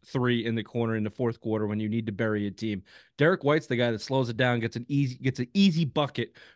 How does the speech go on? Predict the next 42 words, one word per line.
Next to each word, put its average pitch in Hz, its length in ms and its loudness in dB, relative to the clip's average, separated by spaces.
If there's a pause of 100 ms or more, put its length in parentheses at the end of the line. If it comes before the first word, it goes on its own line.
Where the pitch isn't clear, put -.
when, 127 160 -2
in 131 160 -4
transition 123 640 -2
when 113 260 -4
the 107 260 -4
game 120 240 -2
seems 117 300 -4
to 113 80 -12
be 107 80 -8
slipping 110 400 -8
away. 104 340 -6 (280)
He's 226 360 2
the 170 80 2
guy 127 300 2
that 104 160 -2
has 123 260 0
it. - 140 -18 (1000)
Now, 139 340 0 (540)
Tatum's 190 280 4
close 113 500 -2 (100)
because 131 460 -2 (520)
although 143 280 6
Tatum, 147 320 4
it 131 200 0
seems 147 240 -2
like 135 140 -2
he 127 60 -6
comes 120 240 -2
up 113 100 0
short, - 640 -2 (340)
you 117 60 0
know, 113 120 2
in 110 100 0
game 120 200 2
sevens 120 540 0
and, 107 320 -6
you 117 160 -4
know, 104 240 -4
Miami 117 460 2
got 104 180 -4
hurt 123 320 -2
and 101 160 -10